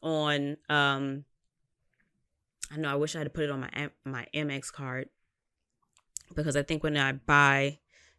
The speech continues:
Delta flights with Amex, it's, like, five times points or something. But anyway, I made sure to attach my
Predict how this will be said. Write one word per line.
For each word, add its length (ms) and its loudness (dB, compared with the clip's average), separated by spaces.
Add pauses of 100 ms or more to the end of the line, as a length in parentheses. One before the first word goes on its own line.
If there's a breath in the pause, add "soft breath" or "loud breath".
(160)
Delta 380 6
flights 340 4
with 180 4
Amex, 880 4
it's, 300 4
like, 260 0
five 320 4
times 600 0 (140)
points 240 2
or 60 -4
something. 240 -2
But 80 2
anyway, 460 4 (520 loud breath)
I 100 6
made 300 8
sure 280 6
to 260 2
attach 800 10 (220 soft breath)
my 760 8